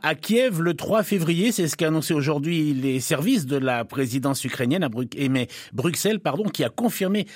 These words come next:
la date de la rencontre, n'a pas confirmé le lieu, Kiev. À l'ordre du jour, le soutien économique et militaire des vingt-sept à l'Ukraine. Au cours d'une conversation téléphonique hier entre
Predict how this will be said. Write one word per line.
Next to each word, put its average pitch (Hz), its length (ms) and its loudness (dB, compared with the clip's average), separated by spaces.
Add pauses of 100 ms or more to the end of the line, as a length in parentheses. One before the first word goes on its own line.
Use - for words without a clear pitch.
(140)
la 139 140 0
date 160 220 0
de 151 80 0
la 135 80 2
rencontre, 151 760 0
n'a 139 200 2
pas 220 240 -2
confirmé 151 480 0
le 117 80 2
lieu, 160 400 0
Kiev. 160 340 -4 (300)
À 120 100 0
l'ordre 139 240 0
du 139 160 0
jour, 135 320 0
le 120 100 0
soutien 131 300 -4
économique 131 580 0
et 196 140 2
militaire 165 580 0
des 110 280 -2
vingt-sept 131 680 -2
à 113 100 -8
l'Ukraine. 123 440 -2 (400)
Au 110 80 -6
cours 127 180 -2
d'une 123 140 0
conversation 131 480 -2
téléphonique 135 540 -2
hier 180 200 0
entre 147 320 0